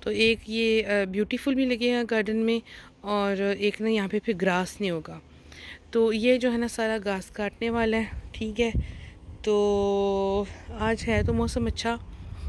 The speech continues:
लेकिन अभी जो है ना मशीन बस तैयार करनी है और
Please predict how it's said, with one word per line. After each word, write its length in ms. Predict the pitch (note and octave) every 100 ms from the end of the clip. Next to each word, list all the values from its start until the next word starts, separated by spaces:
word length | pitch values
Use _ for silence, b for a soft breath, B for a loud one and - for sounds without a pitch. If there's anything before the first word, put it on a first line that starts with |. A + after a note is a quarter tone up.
| B B B B A3
लेकिन 560 | A3 G#3 A3+ A3+ A3+
अभी 300 | A3 G#3+ A3
जो 140 | G3+ A3
है 80 |
ना 120 | G#3+ A3
मशीन 400 | A3 - A3 A3
बस 260 | G#3+ - -
तैयार 260 | G3 G3
करनी 400 | G3 G#3 G3+ G3+
है 180 | G3+ G3+ B B B B B F#3+
और 400 | F#3+ F#3+ F#3+